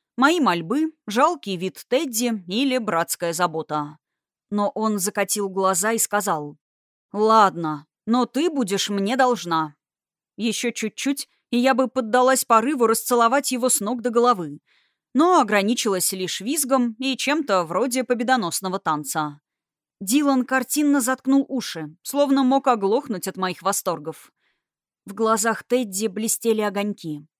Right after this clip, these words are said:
самые яркие из всех огней города и даже звезд. Мы могли и дальше сидеть на подоконниках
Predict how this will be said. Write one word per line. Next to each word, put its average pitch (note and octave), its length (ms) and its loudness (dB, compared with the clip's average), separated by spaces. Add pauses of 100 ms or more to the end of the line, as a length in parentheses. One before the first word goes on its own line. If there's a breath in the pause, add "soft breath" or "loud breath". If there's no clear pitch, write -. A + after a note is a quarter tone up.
(120)
самые G#3+ 500 -2
яркие F#3+ 540 -4
из F#3 80 -4
всех - 320 -2
огней F#3+ 360 -2
города G3 500 0
и G#3 100 -4
даже F#3 300 -4
звезд. F3+ 500 -8 (560)
Мы C#4 180 0
могли C4 400 0
и A#3 40 -4
дальше G#3 420 -2
сидеть F3+ 360 -4
на F3+ 120 -6
подоконниках F#3 880 -4